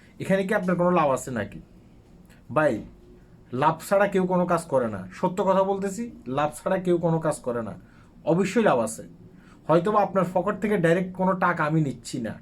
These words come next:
টাকা কেড়ে আমি নিচ্ছি না, কিন্তু আমার লাভ আছে। এই যে আমি Facebook-এ এসে কথা বলতেছি, আমার ডিউটি আছে, ডিউটি মানে শেষ করে আসার পরে আমাকে ফাঁক করতে হয়, তারপরে গোসল করতে হয়, পরিবারের সাথে কথা বলতে হয় বাংলাদেশে।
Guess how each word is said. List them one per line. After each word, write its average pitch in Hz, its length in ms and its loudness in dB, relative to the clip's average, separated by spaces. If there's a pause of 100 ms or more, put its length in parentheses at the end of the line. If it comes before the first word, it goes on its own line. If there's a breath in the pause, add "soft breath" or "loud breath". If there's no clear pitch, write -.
(240)
টাকা 147 220 -2
কেড়ে 160 280 2
আমি 156 180 2
নিচ্ছি 117 340 -8
না, 104 100 -8 (460 soft breath)
কিন্তু 151 280 -2
আমার 156 140 2
লাভ 135 180 0
আছে। 107 300 -6 (460 loud breath)
এই 196 120 0
যে 220 60 2
আমি 208 180 2
Facebook-এ 190 420 2
এসে 190 200 2
কথা 165 220 2
বলতেছি, 180 560 -2 (640 soft breath)
আমার 165 320 2
ডিউটি 170 360 6
আছে, 175 220 4
ডিউটি 156 500 2
মানে 160 420 0 (180)
শেষ 165 260 0
করে 180 260 4
আসার 165 240 0
পরে 156 360 2 (280 loud breath)
আমাকে 156 280 0
ফাঁক 170 280 0
করতে 160 320 -2
হয়, 147 300 2 (360 loud breath)
তারপরে 156 340 0
গোসল 151 340 0
করতে 160 300 -2
হয়, 139 280 0 (340 loud breath)
পরিবারের 170 380 6
সাথে 185 300 0
কথা 185 200 2
বলতে 180 260 2
হয় 160 120 4
বাংলাদেশে। 135 640 -4